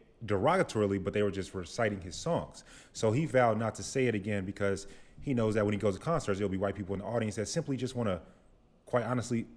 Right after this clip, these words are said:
recite the songs. What do you feel about that? It's not a term of Brian and Rachel talking to each other. They're just simply rapping along to a Tekashi six nine song or a DaBaby song or whatever.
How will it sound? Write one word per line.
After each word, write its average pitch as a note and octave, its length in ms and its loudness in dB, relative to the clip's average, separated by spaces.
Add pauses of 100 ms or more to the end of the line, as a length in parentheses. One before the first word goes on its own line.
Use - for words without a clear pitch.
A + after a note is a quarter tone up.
(200)
recite A#2 420 0
the F2 80 -8
songs. B2 540 -4 (340)
What B2+ 120 4
do D3 40 6
you C#3 60 0
feel B2+ 100 2
about A#2 220 6
that? C#3+ 260 4
It's B2 160 -4
not C#3+ 320 2
a B2+ 80 -6
term B2+ 400 2
of A2 220 4 (300)
Brian A#2+ 280 4
and F#2+ 80 2
Rachel A#2 220 4
talking A2 280 4
to A2+ 140 0
each G#2 160 2
other. C3+ 320 6 (240)
They're C#3+ 100 4
just E3 200 2
simply A#2+ 440 2 (460)
rapping A#2 400 2
along B2 160 6
to B2+ 140 4
a A#2 40 4
Tekashi - 600 6
six C#3+ 180 10
nine D3+ 240 4
song G#2+ 220 4
or G#2 80 8
a G2+ 40 6
DaBaby A2 440 6
song F#2+ 240 0
or F2 40 2
whatever. E2+ 360 -2